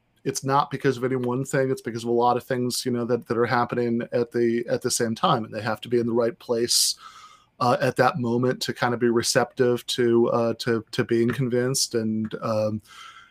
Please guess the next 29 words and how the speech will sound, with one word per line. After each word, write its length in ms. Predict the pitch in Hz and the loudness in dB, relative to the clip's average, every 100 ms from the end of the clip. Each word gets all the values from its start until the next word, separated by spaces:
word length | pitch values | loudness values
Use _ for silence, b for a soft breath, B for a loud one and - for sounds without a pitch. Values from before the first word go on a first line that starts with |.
| B | B
and, 440 | 123 113 110 110 139 | -4 -2 0 0 0
you 80 | 127 | 0
know, 260 | 113 113 107 | 2 0 0
they 80 | |
might 200 | 113 117 | 0 0
encounter 440 | 110 - 120 113 117 | -2 0 0 0 -2
a 40 | |
few 180 | - 123 | -2 0
different 280 | 117 - - | 0 -4 -6
things 280 | 120 117 127 | -2 -2 0
along 240 | 120 117 | 0 2
the 80 | 113 | 2
way 280 | 113 113 117 | 2 2 0
that, 160 | 117 | 0
you 100 | - | -2
know, 140 | 113 110 | -2 0
that 160 | 120 | -2
help 200 | 123 117 | -2 -4
kind 180 | - 113 | -2 -2
of 60 | 113 | 0
nudge 300 | 113 117 - | -2 -2 -2
them. 280 | 113 117 | -2 0
But, 220 | 113 113 - - | 0 0 -2 -2
uh, 160 | 120 110 | 0 0
but 160 | 117 | 0
I 60 | 113 | -2
think 280 | - 123 - | -2 -4 0
that, 460 | 120 110 - - - B B B B B B _ - | 0 0 -4 -6 -8 B B B B B B _ 0
um, 500 | 127 113 110 104 | 0 2 -2 -4